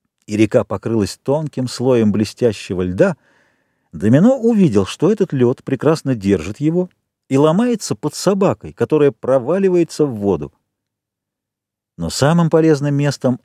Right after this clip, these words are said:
оказался скалистый обрыв над рекой. Под обрывом велась тропинка, вначале довольно широкая, а затем суживавшаяся настолько, что ещё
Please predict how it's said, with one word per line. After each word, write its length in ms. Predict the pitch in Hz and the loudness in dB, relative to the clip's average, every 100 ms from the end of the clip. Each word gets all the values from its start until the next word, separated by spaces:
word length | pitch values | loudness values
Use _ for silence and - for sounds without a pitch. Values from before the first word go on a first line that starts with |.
| _ | _
оказался 640 | 101 98 82 113 127 - | -12 -8 -2 0 0 -4
скалистый 640 | 107 - 90 101 131 - 110 | -10 -8 -4 -2 -4 -4 -2
обрыв 540 | 107 90 98 98 - | 0 0 0 -2 -2
над 180 | 92 80 | -6 -6
рекой. 420 | 80 - 85 71 _ _ _ _ _ _ _ _ | -8 -10 -12 -12 _ _ _ _ _ _ _ _
Под 140 | - 120 | -4 0
обрывом 400 | 147 190 175 120 | 2 2 4 4
велась 300 | 120 127 120 | 4 2 2
тропинка, 640 | 127 123 - 208 190 _ _ _ _ _ _ - - | -2 -2 -2 -4 -4 _ _ _ _ _ _ -20 -14
вначале 400 | 87 135 - 156 | -4 -2 2 2
довольно 340 | 113 139 151 156 | 2 2 0 -2
широкая, 460 | 208 214 160 104 | 0 2 2 0
а 160 | - 113 | -2 -4
затем 440 | 117 123 180 170 - _ | -4 0 0 -2 -6 _
суживавшаяся 920 | - - 190 156 107 107 - 110 104 107 | -20 -6 -2 0 0 0 -2 -2 0 2
настолько, 760 | 113 - - 220 214 - - _ _ _ _ _ _ - | 0 -2 -4 -4 -4 -6 -20 _ _ _ _ _ _ -8
что 160 | - | 0
ещё 380 | 160 170 220 208 | 0 2 2 2